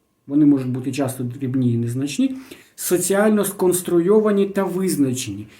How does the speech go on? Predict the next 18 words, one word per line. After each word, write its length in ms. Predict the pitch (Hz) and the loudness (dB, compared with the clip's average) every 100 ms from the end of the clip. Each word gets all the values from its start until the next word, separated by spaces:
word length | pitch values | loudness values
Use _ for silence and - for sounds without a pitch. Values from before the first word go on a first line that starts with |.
| _ - | _ -4
як 320 | 151 196 - | 0 2 2
вони 260 | 156 156 147 | 4 6 6
виражені 520 | 196 254 202 202 185 | 2 0 0 0 0
в 40 | |
символічній 840 | - 160 143 143 165 175 165 160 151 | 0 2 4 4 2 0 0 2 4
інтеракції. 720 | 147 139 120 - - - - _ _ - - - - - _ _ | 2 0 -4 -8 -14 -14 -16 _ _ -20 -20 -20 -20 -20 _ _
Це 420 | - 262 277 254 196 | -2 2 2 0 -6
відволікало 720 | 185 190 190 190 233 214 185 | -2 0 0 2 2 2 0
його 320 | 185 180 220 | 0 2 2
від 240 | 202 196 | 2 -4
таких 340 | 190 180 208 - | -4 -2 -2 -2
центральних 600 | 180 170 180 175 165 156 | 0 0 2 4 4 2
соціологічних 840 | 156 143 156 151 160 131 131 123 | -4 -2 0 0 0 -4 -4 -4
питань, 460 | 180 175 262 247 175 | -6 -2 2 4 2
як 160 | 151 | 0
соціальні 500 | 165 156 160 143 139 | -4 -2 2 4 2
організації, 960 | 135 147 156 160 262 254 254 214 202 196 - | 0 0 2 2 0 -2 -2 -2 -2 -4 -12
структури 880 | - 214 202 - 233 240 214 208 | -4 -2 -2 0 4 6 6 4